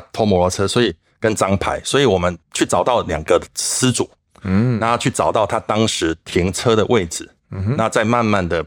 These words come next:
Speaker 1: 把他当时犯案前的这些，呃，要偷赃车牌来规-，规避警方侦查的这种做法哈，我们慢慢把它勾勒出来。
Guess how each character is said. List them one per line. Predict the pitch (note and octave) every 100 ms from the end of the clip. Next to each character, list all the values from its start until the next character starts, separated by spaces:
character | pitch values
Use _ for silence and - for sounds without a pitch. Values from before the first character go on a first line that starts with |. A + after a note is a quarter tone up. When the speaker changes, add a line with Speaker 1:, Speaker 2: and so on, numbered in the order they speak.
| _ _ -
Speaker 1:
把 | E2+ D2 _ _ -
他 | G#2+
当 | - G#2 G#2
时 | F2+ E2
犯 | C3 A#2+
案 | A2+ F2+ E2+
前 | - D#2 D#2
的 | D#2+
这 | G#2
些， | G#2 G2 G2 _ _
呃， | G2+ F2
要 | G2 G#2
偷 | - G#2
赃 | G#2
车 | G2+ G#2
牌 | D#2
来 | E2
规-， | - G2+ F#2+ - _
规 | - G#2+
避 | G#2+ G2+ F2 - - _
警 | - E2+
方 | G#2
侦 | F#2+ G#2 G2+
查 | - D#2
的 | E2
这 | D#2+
种 | F#2 -
做 | B2 E2+
法 | D#2
哈， | - D#2 - _ _ -
我 | E2+
们 | E2+
慢 | G#2+ G2+
慢 | F2+
把 | D#2+
它 | D#2 D#2+
勾 | F#2 F2+
勒 | E2+
出 | - E2
来。 | D2